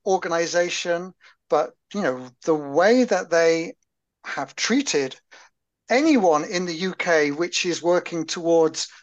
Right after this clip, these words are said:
a better standard of living for everyone, they are just absolutely either ignored or they are hounded out of public, uh, out of public life. And, um,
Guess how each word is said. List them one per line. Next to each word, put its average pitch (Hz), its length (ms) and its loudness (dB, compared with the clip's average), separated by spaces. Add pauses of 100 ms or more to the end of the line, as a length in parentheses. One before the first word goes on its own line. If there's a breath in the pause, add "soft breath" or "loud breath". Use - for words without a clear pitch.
a - 80 -6
better 165 300 -2
standard 156 380 -2
of 135 80 -6
living 160 320 -2
for 143 140 -6
everyone, 127 420 -6
they 202 160 0
are 196 160 2
just - 380 -2
absolutely 175 800 -4
either 214 300 -2
ignored 151 560 0 (340 loud breath)
or 170 140 -2
they 175 240 -2 (160)
are 170 140 0
hounded 175 640 -4 (120)
out 160 280 -2
of 180 100 -12
public, 202 380 -4
uh, 180 200 -2
out 185 140 -4
of 208 100 -6
public 214 300 -4
life. 214 400 -2 (720 loud breath)
And, 190 300 -4
um, 202 300 0